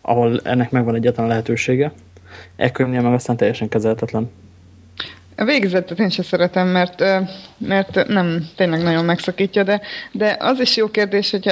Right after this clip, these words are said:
Speaker 2: ha van valami utalás a szövegben, ami megér egy lábjegyzetet, és egyébként meg nem érted a szöveget, akkor kérdés, hogy ez a nem értés mennyire szakítja meg a szöveg befogadását.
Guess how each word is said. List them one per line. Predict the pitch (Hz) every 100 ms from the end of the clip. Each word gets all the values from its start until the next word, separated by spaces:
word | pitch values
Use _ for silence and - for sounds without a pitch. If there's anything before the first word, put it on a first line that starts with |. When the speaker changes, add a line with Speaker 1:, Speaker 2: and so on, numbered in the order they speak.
| 180
Speaker 2:
ha | - 196
van | 214 233
valami | 185 175 180
utalás | 226 208 180 156 165 -
a | 165 160
szövegben, | 170 202 175 165 156 160 160
ami | 170 175 -
megér | 214 214 180 165
egy | 165
lábjegyzetet, | 165 165 175 170 180 180 196 - - - - -
és | 185 175
egyébként | - - 202 190 190 185
meg | 196
nem | 202
érted | 175 175 165
a |
szöveget, | - 185 185 185
akkor | 190 190 190
kérdés, | 190 226 226 -
hogy | -
ez | 202
a | 202
nem | 202
értés | 180 175 - 180
mennyire | - 175 160 165
szakítja | 165 156 160 160 160
meg | 156
a | 160 170 -
szöveg | 165 147 151 151
befogadását. | 156 - 165 160 170 170 175 180